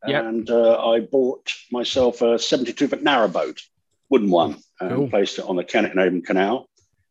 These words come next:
Speaker 2: And, uh, I had the bright idea that it might be quite nice to actually re-, start recording, uh, this adventure that <laughs> I was going on.
Speaker 1: Yep.
Speaker 2: And so I bought myself a very simple bridge camera, um,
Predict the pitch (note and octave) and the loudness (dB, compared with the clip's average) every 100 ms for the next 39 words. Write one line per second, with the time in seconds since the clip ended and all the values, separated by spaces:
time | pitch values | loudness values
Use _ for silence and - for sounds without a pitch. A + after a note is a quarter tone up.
0 | - G2+ G#2 G#2+ G#2 G2+ A#2 A2 G#2+ G2+ | -14 -10 -6 -4 -4 -2 2 4 4 2
1 | A#2+ - D3 B2+ A2 A#2 G#2 G#2+ A2 A2 | 0 0 4 4 4 2 0 0 0 0
2 | A2 A2+ A#2 A2+ G#2+ - B2+ G#2+ A2 G#2+ | -2 -6 -4 -6 -8 -4 -2 -2 -4 -6
3 | G2+ - - A2 G#2+ G#2+ - - - A2+ | -6 -10 -6 -4 -4 -4 -6 -6 -4 -2
4 | G#2+ A#2 - - C3 B2+ - - C#3+ C3 | 0 0 -2 0 2 2 0 -2 2 4
5 | A2+ F2 E2+ - _ _ _ _ E2+ F2 | 4 2 -4 -10 _ _ _ _ -4 -2
6 | E2+ F#2+ - - - - - _ - - | -2 -4 -6 -8 -8 -10 -12 _ -12 -8
7 | - F#2 F#2 - F2+ F#2+ - E3+ D#3+ - | -2 -2 -2 -2 0 0 2 2 2 4
8 | C#3+ B2 A2 A#2+ D3+ - - D#3 E3+ - | 4 6 6 4 2 -4 -4 0 0 -4
9 | - C3 C3 B2 C3+ C3 B2+ C3+ A#2+ A#2+ | -6 -2 -2 4 4 4 4 0 0 -4
10 | C#3+ C3+ B2+ A#2 - C3+ B2 A2 A2 _ | 0 0 0 -8 -6 -2 0 0 -6 _
11 | - C3 B2+ A2+ G2 - B2+ A2+ - A#2+ | -6 -4 -2 -4 -8 -6 -6 -4 -6 -4
12 | A#2+ B2+ B2 _ _ A#2 A2 G#2+ G#2+ G#2 | -2 -4 -6 _ _ -14 -10 -8 -8 -6
13 | A2 | -8